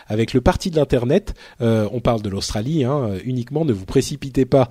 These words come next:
dans les urnes encore en France. Euh, il peut pas se présenter aux élections lui-même parce qu'il n'est pas australien, mais, euh, enfin pas de naissance, mais,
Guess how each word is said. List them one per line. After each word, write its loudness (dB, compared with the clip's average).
dans 6
les 2
urnes 6
encore 4
en -4
France. -6
Euh, 4
il -4
peut 10
pas 8
se 6
présenter 4
aux 6
élections 0
lui-même 0
parce -4
qu'il -12
n'est -4
pas 0
australien, -4
mais, 6
euh, 2
enfin -2
pas -4
de -4
naissance, -2
mais, 4